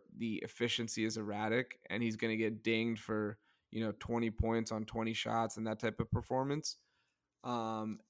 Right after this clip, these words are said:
and most of these rookies are playing on teams that are gonna be downright horrific. The top, the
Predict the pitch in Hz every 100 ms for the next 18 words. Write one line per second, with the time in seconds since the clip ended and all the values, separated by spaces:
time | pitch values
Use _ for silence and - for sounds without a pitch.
0 | - 123 127 127 131 143 147 135 123 113
1 | 120 120 120 117 113 - 117 117 113 107
2 | - 117 117 110 110 107 117 107 107 101
3 | 98 120 113 110 110 110 107 110 123 143
4 | - _ _ _ _ 123 120 123 120 -
5 | - 95